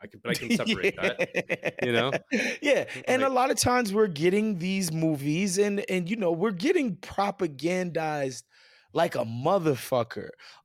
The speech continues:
Speaker 2: Um,
Speaker 1: Yeah.
Speaker 2: Oppenheimer, while I enjoyed it, and I've heard people's critique where it's like, "Oh, Christopher Nolan, you know, he really buys into this theory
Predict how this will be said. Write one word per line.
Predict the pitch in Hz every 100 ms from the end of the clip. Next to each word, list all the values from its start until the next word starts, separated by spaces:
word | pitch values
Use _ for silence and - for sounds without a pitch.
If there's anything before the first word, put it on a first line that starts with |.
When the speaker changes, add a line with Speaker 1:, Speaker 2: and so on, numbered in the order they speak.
| 156
Speaker 2:
Um, | 165 151 139 -
Speaker 1:
Yeah. | 190
Speaker 2:
Oppenheimer, | 226 247 202 202 208 196 196
while | 160 165 160 156
I |
enjoyed | 139 117 135 170 175
it, | 196
and | 226
I've | - -
heard | 202 185
people's | 196 156 147
critique | 143 - 147 151
where | 135 120
it's | -
like, | 123 110 - - -
"Oh, | 139 147
Christopher | - 156 - 143 156
Nolan, | 156 160 165 156 156
you | 165
know, | 156
he | 147 143
really | 151 151
buys | 139 147 156 139
into | 143 143
this | 143 139
theory | 160 160 151 143